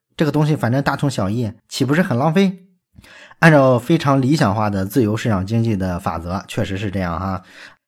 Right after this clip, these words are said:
不过呢，显然在真实的世界里啊，理想的自由竞争的市场啊，大多数时候是不存在的。大部分时候呢，你掌握了一个行业的技术标准，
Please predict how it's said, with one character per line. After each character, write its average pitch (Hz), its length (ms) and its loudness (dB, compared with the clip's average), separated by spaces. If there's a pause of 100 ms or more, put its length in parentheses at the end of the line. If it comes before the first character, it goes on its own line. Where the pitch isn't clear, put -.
(120)
不 151 80 0
过 185 140 6
呢， 127 180 4
显 107 180 0
然 120 200 2
在 147 100 4
真 202 240 0
实 113 140 -2
的 101 100 0
世 107 140 -6
界 98 160 0
里 90 100 -4
啊， 82 160 -4
理 101 260 -2
想 101 240 0
的 92 140 -2
自 131 300 -2
由 101 180 0
竞 123 240 0
争 147 160 0
的 104 80 0
市 110 160 -4
场 - 160 -10
啊， 85 220 -10 (180)
大 - 200 -4
多 135 140 0
数 143 140 -4
时 101 160 -6
候 98 140 -4
是 98 100 -8
不 110 140 -8
存 120 160 -2
在 135 160 -2
的。 95 120 -6 (560)
大 151 120 2
部 170 120 4
分 156 80 4
时 113 120 -2
候 107 80 0
呢， 95 100 0
你 113 160 -2
掌 120 220 -4
握 113 40 -4
了 113 80 -2
一 104 120 -4
个 120 80 -4
行 104 200 -6
业 123 120 -2
的 104 100 -4
技 117 160 -6
术 104 100 -4
标 135 220 2
准， 92 180 -4